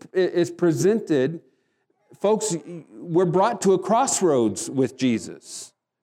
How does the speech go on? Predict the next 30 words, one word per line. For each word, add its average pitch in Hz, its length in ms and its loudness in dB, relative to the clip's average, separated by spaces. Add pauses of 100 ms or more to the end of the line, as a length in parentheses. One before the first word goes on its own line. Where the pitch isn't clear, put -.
This 156 220 0
is 165 140 2
where 165 200 4
we 156 340 2
are 147 140 0
witnessing, 151 600 -2
has 139 320 -6
to, 151 340 0 (560)
to 156 80 0
bring 147 440 2
them 135 200 2
to 143 140 -4
this 151 220 -2
place 180 520 -2
where 135 140 2
they 143 220 0
are, 147 180 2 (140)
are, 131 200 0
are 139 220 2
asked, 156 400 -2
"What 139 160 0
are 175 40 -4
you 175 140 2
gonna 151 260 0
do 135 200 0
with 151 140 -4
the 156 80 -8
claims 131 440 -2
of 165 120 -4
Jesus?" 226 760 -8